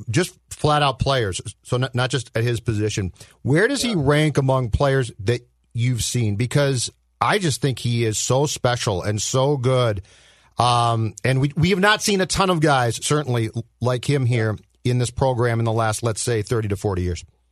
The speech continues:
Speaker 2: I totally agree with you. I think he's gotta be somewhere in the top five. And it's really hard to rank people, especially at different positions and how great they are and what they've been able to accomplish.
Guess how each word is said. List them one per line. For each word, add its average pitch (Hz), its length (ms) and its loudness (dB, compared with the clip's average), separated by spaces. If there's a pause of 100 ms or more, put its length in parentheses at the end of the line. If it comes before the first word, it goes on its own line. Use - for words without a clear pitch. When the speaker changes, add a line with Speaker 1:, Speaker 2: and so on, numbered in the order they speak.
(560)
Speaker 2:
I 170 100 -2
totally 240 440 6
agree 220 240 4
with 226 180 6
you. 240 280 -6
I 170 120 -2
think 202 240 -2
he's 196 180 -6
gotta 196 300 2
be 196 140 -6
somewhere 220 540 0
in 214 120 0
the 185 100 -4
top 196 380 -2
five. 202 380 0 (140)
And 196 200 -2
it's - 260 -2
really 226 240 4
hard 202 240 2
to 180 80 0
rank 170 380 -2
people, 190 320 -2
especially 180 420 -2
at 170 100 -2
different 180 280 -4
positions 170 560 -4
and 151 100 -2 (380)
how 185 140 4
great 196 300 2
they 180 160 2
are 170 260 4
and 151 100 0
what 170 180 2
they've 170 160 2
been 165 100 2
able 165 200 0
to 156 60 2
accomplish. 170 500 -2